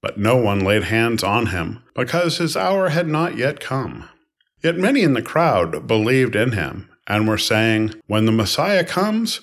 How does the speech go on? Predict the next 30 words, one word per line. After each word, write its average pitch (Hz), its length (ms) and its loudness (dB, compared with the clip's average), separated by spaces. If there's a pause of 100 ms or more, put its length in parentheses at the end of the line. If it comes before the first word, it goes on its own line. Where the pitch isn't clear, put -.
will 101 140 -2
he 165 440 0
do 127 260 -2
more 123 240 2
signs 147 680 0 (120)
than 107 260 2
this 120 240 0
man 175 240 0
has 165 220 2
done?" 208 420 0 (680)
The - 80 -8
Pharisees 107 760 0
heard 196 300 0
the 180 80 -4
crowd 156 580 0
muttering 170 540 2
such - 360 -2
things 185 460 0
about 170 400 0
him, - 300 -8 (140)
and 95 160 -2
the 92 40 -4
chief 131 380 -2
priests 143 380 -2
and 139 160 0
the 131 40 -2
Pharisees 135 840 0
sent 156 320 -2
temple 196 380 -2
police 180 520 0